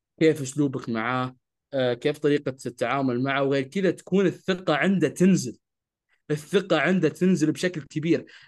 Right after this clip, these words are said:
بهذا الشخص اللي الثقة عنده تنزل، غير عن الشخص الثاني اللي هو يعرف يتكلم عربي لكن يتكلم إنجليزي عشان يزيد ثقته. هذا لأنه عارف لغتين بس يتكلم إنجليزي كزيادة ثقة. إحنا نجي نتكلم عن شخص متورط ومضطر يتكلم إنجليزي، نفس ما أنا قلت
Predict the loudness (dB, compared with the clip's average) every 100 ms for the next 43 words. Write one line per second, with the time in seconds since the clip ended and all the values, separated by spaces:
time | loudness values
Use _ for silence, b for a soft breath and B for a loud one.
0 | -2 0 2 4 2 2 0 0 -2 -4
1 | -2 -4 0 0 2 2 2 2 0 B
2 | B 0 2 4 4 2 2 -2 -2 -2
3 | -4 0 0 2 0 -4 b _ 0 4
4 | 6 6 6 4 0 0 2 4 4 2
5 | 2 0 -4 B B 0 2 2 2 0
6 | 2 2 4 4 2 2 2 2 2 2
7 | 2 2 2 -2 0 0 0 -2 -2 -4
8 | _ -2 2 4 4 4 4 4 4 2
9 | 2 2 2 2 0 -2 2 2 2 0
10 | 0 0 0 2 2 2 -2 -6 -4 -8
11 | b b -6 2 2 4 2 2 2 4
12 | 2 0 0 0 -2 -4 _ _ 0 2
13 | 4 6 4 4 2 2 2 2 2 2
14 | 2 2 0 0 0 0 -2 -2 -4 -2
15 | 0 0 2 0 -2